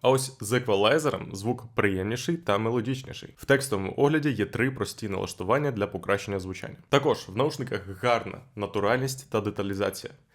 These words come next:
Це сильна сторона моделі. Є кодек лдак. Ми отримаємо плюс двадцять відсотків по якості звучання. По функціям. Мікрофон просто хороший,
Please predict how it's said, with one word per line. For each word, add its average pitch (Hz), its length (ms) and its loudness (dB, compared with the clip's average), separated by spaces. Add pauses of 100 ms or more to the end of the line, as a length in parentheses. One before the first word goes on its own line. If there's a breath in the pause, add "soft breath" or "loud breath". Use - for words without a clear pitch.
(120)
Це - 400 2
сильна 127 380 -2
сторона 98 340 -4
моделі. 95 340 -8
Є 196 120 8
кодек 143 320 4
лдак. 101 480 -2
Ми 175 140 6
отримаємо 135 580 4
плюс 120 320 0
двадцять 110 420 0
відсотків 104 420 -4 (100)
по 98 100 -2
якості 95 440 -2
звучання. - 360 -12 (100)
По 190 100 4
функціям. 180 400 -4 (140)
Мікрофон 185 420 2
просто 131 320 2
хороший, 151 440 0